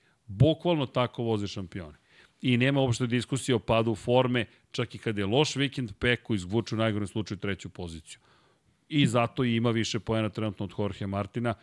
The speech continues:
konačno ima i naravno više pobeda u nedelju. Tako da, po broju padova, tu su negde, ali i jedan i drugi zaslužuju sve pohvale, apsolutno sve pohvale za ono što trenutno čine. Srki, kako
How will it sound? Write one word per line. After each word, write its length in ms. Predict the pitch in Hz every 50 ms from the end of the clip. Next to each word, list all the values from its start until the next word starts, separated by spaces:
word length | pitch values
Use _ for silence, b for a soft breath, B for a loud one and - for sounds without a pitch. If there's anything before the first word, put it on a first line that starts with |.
| b b b _ -
konačno 400 | - 107 104 98 92 - - 98
ima 160 | 98 98 95
i 80 | 92 92
naravno 280 | 92 92 90 90 92 90
više 240 | 92 90 - -
pobeda 380 | - - 95 90 85 82 80 87
u 40 | 85
nedelju. 300 | 80 78 76 76 76 - B B B B B B B B B B B B B B B B B B _
Tako 360 | - 117 110 - - - 131
da, 260 | 123 120 123 120 117
po 140 | 101 - 127
broju 280 | 117 107 135 147 151 131
padova, 440 | - - 127 131 135 139 143 139 127
tu 200 | - - 143 131
su 160 | - - 117
negde, 320 | 110 110 117 123 120 117 123
ali 420 | 117 117 113 113 117 120 117 - - -
i 180 | 139 120 110 107
jedan 240 | 110 113 117 120
i 40 | 113
drugi 240 | 101 110 113 110 107
zaslužuju 420 | 104 98 - - 113 107 101 104
sve 460 | - - - - - - - 143 120 92
pohvale, 440 | - - 87 78 76 82 80 82
apsolutno 440 | 80 - - - 113 117 - - 101
sve 180 | - - 113 95
pohvale 380 | - 107 98 92 - 92 92
za 80 | 87 90
ono 80 | 92 87
što 120 | - -
trenutno 360 | _ - 90 85 82 - 87
čine. 220 | - - 82 73 - _ _ B B B B B B B B B B B -
Srki, 360 | 107 - 143 139 123 - 110
kako 640 | - - 135 139 135 - _ - - - 139 135